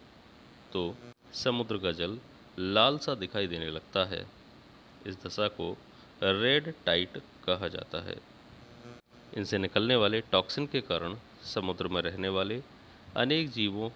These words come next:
की मृत्यु हो जाती है। अब समझेंगे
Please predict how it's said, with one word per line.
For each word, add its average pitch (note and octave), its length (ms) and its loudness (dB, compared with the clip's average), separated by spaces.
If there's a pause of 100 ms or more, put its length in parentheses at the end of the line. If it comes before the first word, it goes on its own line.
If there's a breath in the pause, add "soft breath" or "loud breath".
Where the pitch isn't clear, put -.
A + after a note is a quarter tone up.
(140)
की A#2+ 80 -4
मृत्यु G#2 400 -6
हो G#2+ 200 -4
जाती E2 320 -4
है। F2+ 180 -4 (2250)
अब A2+ 120 0
समझेंगे F2+ 680 0